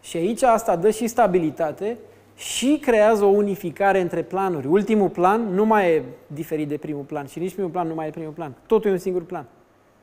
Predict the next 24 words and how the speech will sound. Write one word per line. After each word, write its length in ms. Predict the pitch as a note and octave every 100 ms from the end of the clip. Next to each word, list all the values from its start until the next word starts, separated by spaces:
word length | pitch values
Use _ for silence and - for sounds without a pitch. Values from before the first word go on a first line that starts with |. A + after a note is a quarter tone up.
| _ _ _
Tot 220 | - G#3 -
se 380 | - - E3
duce 300 | D#3 F#3+ F#3+
într-un 240 | D#3+ C#3+ C#3
singur 360 | - G3+ D#3+
plan. 400 | C3+ D3 D#3 G#3+ - _ _ _ _ _ D3+ D3+ D3+ D3+
E 60 | E3
un 120 | E3
fel 260 | D#3+ F#3+ E3+
de, 200 | E3+ E3
cum 160 | F#3
se 160 | E3 D3+
cheamă, 760 | - C3+ C3+ C#3 B2+ B2+ C3 C3 _ _ _ _ _ _
contopire 640 | - G3+ F#3+ F#3 A#3+ A#3+ G3+
de 140 | F3+
layere. 360 | F#3+ G3 D3+ C#3+
Se 160 | F3
cheamă 600 | D3+ F#3+ F#3+ F3+ E3+ E3 D#3+ D#3+ D#3 D#3+ F3+
merge 320 | F#3 D#3 E3
layers 380 | F3+ D#3+ C3+ C3
în 100 | C3
Photoshop. 560 | C3 D3+ D3 - C3+ - _ _ _ _ D3 D3 D3+ D3 D3 D3 C#3+ - _ _ _ _ _ - F4 F#4 _ _ _ _ _ _ _ _ _ _ F3+ F#3+ G#3+ G3
Perspectiva 440 | A#3 A#3 A3+ A#3+
dispare. 480 | A3 - F#3 D3+